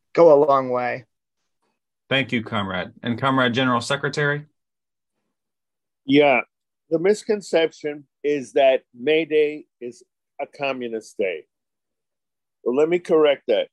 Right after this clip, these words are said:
Speaker 3: May Day in eighteen eighty-six was founded. It is as American as apple pie. Has nothing to do with the Soviet Union, nothing to do with communism.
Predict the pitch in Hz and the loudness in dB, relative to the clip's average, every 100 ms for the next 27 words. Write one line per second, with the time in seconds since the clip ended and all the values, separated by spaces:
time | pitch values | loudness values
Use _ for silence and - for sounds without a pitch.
0 | _ 123 160 180 175 180 185 151 151 156 | _ -2 0 2 0 2 0 -2 -4 -6
1 | 160 175 165 160 156 156 - 135 - - | -6 -8 -6 -4 -6 -8 -4 -6 -6 -18
2 | 104 117 - - 131 120 117 110 117 - | -12 -12 -12 -6 -2 0 0 0 -2 0
3 | 147 - 151 147 143 131 127 113 117 123 | 0 2 0 2 2 0 -6 -4 -6 -2
4 | 160 180 180 175 180 - _ 117 113 110 | 0 0 0 -2 -2 -6 _ -2 -2 -2
5 | - _ 131 131 - 156 156 165 _ _ | -10 _ -4 -2 0 0 0 -6 _ _
6 | - 127 107 90 - _ _ _ _ _ | -4 -2 -2 -6 -14 _ _ _ _ _
7 | _ _ _ _ _ _ _ _ 127 120 | _ _ _ _ _ _ _ _ -12 -12
8 | - 135 165 190 196 165 165 165 160 147 | -10 -4 -2 -2 -4 -2 0 2 2 0
9 | - 113 117 107 - - 131 123 117 131 | -6 -8 -6 -8 -6 0 0 0 -4 -2
10 | 170 196 220 214 _ _ _ _ _ 110 | -2 0 -2 -2 _ _ _ _ _ -6
11 | 131 151 - 131 131 113 143 127 123 - | -2 -2 -4 -8 -10 -6 -2 -2 -4 -2
12 | 131 120 104 90 - | -2 -2 -8 -12 -16